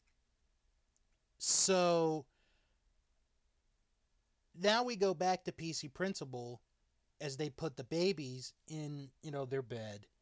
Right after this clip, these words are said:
And the babies are in the mom's office, which is kind of interesting. So they have this talk, and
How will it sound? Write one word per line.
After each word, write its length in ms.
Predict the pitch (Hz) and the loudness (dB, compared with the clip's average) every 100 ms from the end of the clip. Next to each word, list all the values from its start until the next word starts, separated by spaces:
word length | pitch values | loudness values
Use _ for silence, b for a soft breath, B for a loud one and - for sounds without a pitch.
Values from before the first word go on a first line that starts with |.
| _ _ _ _ _ _ | _ _ _ _ _ _
And 120 | 185 | -4
the 80 | 185 | 0
babies 580 | 156 220 311 294 226 180 - | 4 6 4 2 -4 -4 2
are 380 | 180 170 165 - _ _ - | 4 4 0 -6 _ _ -4
in 380 | 180 202 202 151 _ _ _ _ _ | -2 0 -2 -6 _ _ _ _ _
the 100 | 160 | -4
mom's 720 | 165 160 175 185 180 135 131 - _ - | 0 6 8 8 4 -2 -8 -12 _ 4
office, 560 | 156 - - 107 - | 4 4 -2 -10 -8
which 160 | 123 - | -8 -10
is 100 | 113 | -12
kind 280 | - 127 110 | -8 -8 -8
of 100 | 101 | -12
interesting. 640 | 104 - 110 - 151 170 - b b b b b b b | -16 -16 -16 -10 -8 -8 -10 b b b b b b b
So 720 | - - 202 202 196 185 180 - _ _ _ _ _ _ _ _ _ _ _ _ | -8 -2 2 4 6 4 2 -4 _ _ _ _ _ _ _ _ _ _ _ _
they 140 | 117 175 | -6 -4
have 360 | 160 226 247 | 2 2 2
this 240 | 208 196 - | -2 -4 -4
talk, 420 | - 175 165 160 - - _ _ _ _ _ _ _ _ _ _ _ _ _ | -4 -2 0 -2 -6 -20 _ _ _ _ _ _ _ _ _ _ _ _ _
and 560 | 190 180 180 175 175 175 | -6 -2 0 -2 -4 -8